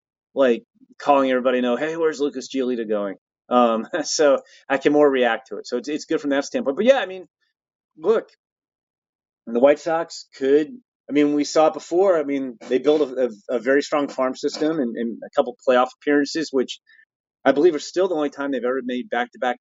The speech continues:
playoff appearances in franchise history, you know, largely off trading, you know, Chris Sale and,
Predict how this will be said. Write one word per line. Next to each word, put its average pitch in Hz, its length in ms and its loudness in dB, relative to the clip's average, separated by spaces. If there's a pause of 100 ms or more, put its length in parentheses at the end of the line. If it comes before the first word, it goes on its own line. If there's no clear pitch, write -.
playoff 143 260 0
appearances 113 420 -8
in 107 160 -8
franchise 120 380 -2
history, 120 420 -4 (600)
you 151 100 2
know, 139 80 6
largely 139 420 4
off 123 340 0
trading, 131 460 -2
you 131 60 -6
know, 123 200 -4
Chris - 280 -10
Sale 127 400 2
and, 101 180 -6